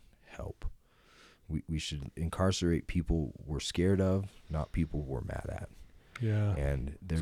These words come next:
Speaker 2: good point.
Speaker 1: nobody in there with drug, you know, charges that deserves to be locked up with a bunch of people that have the same disease they do.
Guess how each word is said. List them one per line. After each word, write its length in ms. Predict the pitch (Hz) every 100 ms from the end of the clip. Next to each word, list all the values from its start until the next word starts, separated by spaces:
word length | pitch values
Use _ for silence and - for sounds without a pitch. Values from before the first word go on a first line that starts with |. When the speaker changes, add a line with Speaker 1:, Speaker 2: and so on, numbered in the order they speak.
| 76
Speaker 2:
good 40 |
point. 20 | 82
Speaker 1:
nobody 520 | 90 95 98 95 87
in 120 | 80
there 180 | 78 73
with 240 | 73 -
drug, 340 | - 80 80 73 80 - - _
you 120 | 71
know, 140 | 67 71
charges 720 | - 69 78 78 90 107 - - _ _ -
that 100 | 73
deserves 360 | 76 80 80
to 60 | -
be 100 | 80
locked 300 | 71 69 -
up 100 | 64 -
with 140 | 71
a 60 | 67
bunch 300 | - 67 -
of 80 | 76
people 320 | - 71 71
that 140 | 67 -
have 260 | 58 64
the 80 | -
same 260 | - 65 67
disease 440 | - 76 - -
they 160 | 92 104
do. 220 | 104 82